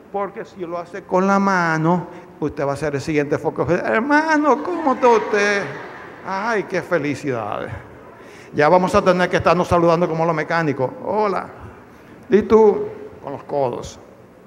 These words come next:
para no transmitirnos la enfermedad. Evitar saludar de mano, evitar saludar de beso. Aquí no sé cómo nos vamos a hacer con la, con Pablo que nos dijo, "Saludaos con ósculo santo".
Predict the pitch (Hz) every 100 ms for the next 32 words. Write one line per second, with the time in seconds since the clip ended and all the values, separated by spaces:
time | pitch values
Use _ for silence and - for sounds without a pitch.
0 | - - - - 123 123 143 165 170 156
1 | 147 139 160 131 123 113 - - - -
2 | - - 143 143 147 135 117 104 - -
3 | - - 143 156 160 190 214 - 190 196
4 | 180 180 185 180 156 117 107 107 - -
5 | - 156 165 165 196 185 220 - 185 175
6 | 170 165 170 175 165 151 151 - 127 175
7 | 170 185 170 160 160 151 151 143 147 147
8 | 131 - - - - - - 143 135 165
9 | 170 151 147 151 147 147 147 139 156 151
10 | 143 143 151 - 151 143 - 139 117 98
11 | 67